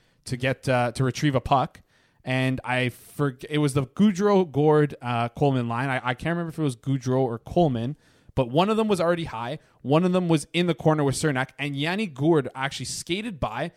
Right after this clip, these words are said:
And normally, he skated from behind the net b-, by the player. The, the puck is in the corner. Normally, if there's two guys in the corner, the guy would probably, like, stay just near the dot and, and, uh,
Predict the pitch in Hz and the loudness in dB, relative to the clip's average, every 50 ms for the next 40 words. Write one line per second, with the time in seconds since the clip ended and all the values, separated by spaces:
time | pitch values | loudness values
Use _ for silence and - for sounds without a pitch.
0 | _ _ _ _ - 185 185 175 - _ _ _ - 160 156 175 208 240 247 247 | _ _ _ _ -2 -2 -2 -4 -8 _ _ _ -4 0 2 2 4 2 2 0
1 | 247 262 262 233 175 - _ _ _ _ _ _ - 139 147 147 135 139 139 - | -2 -4 -6 -6 -8 -12 _ _ _ _ _ _ -16 -14 -12 -12 -8 -8 -6 -4
2 | - 185 180 - 175 160 135 127 147 156 170 156 131 135 147 151 139 123 131 - | -2 -4 -2 -2 -4 -4 -4 -6 -6 -6 -4 -4 -6 -6 -8 -8 -10 -12 -12 -14
3 | _ _ 131 123 123 131 131 127 123 - 139 135 143 151 135 123 - _ 127 117 | _ _ -10 -6 -6 -4 -4 -4 -4 -4 -2 -2 -2 -2 -4 -8 -10 _ -10 -2
4 | - 165 156 - 143 135 131 123 117 - 131 131 - - _ - 147 156 196 214 | 0 0 0 0 -2 -4 -4 -6 -4 -2 -2 -2 -2 -6 _ -4 0 0 0 2
5 | 214 214 220 202 175 - 165 156 139 - - _ _ _ _ - - 196 180 156 | 0 0 0 -2 0 0 0 0 0 -2 -6 _ _ _ _ -2 0 0 2 2
6 | 165 156 151 143 139 131 135 139 135 127 - - 156 156 156 156 156 147 135 139 | 0 0 0 -2 -6 -8 -8 -8 -8 -8 -2 2 2 4 4 2 2 0 -2 -6
7 | 143 135 139 127 151 156 165 160 160 151 - _ - 185 180 180 175 165 156 143 | -8 -8 -8 -6 -2 -2 0 2 0 0 -2 _ 0 0 2 2 2 0 0 -2
8 | 127 - _ _ _ - - - 170 151 147 175 - - 160 160 160 143 131 117 | -4 -8 _ _ _ -14 -6 -4 -2 0 0 0 0 2 2 2 4 2 2 -2
9 | 113 _ - 135 135 143 156 156 - - 131 127 127 120 123 120 120 110 120 117 | -2 _ 2 2 4 2 2 -2 -4 -8 -8 -8 -6 -6 -6 -6 -6 -6 -4 -4
10 | 113 113 113 113 | -4 -4 -6 -8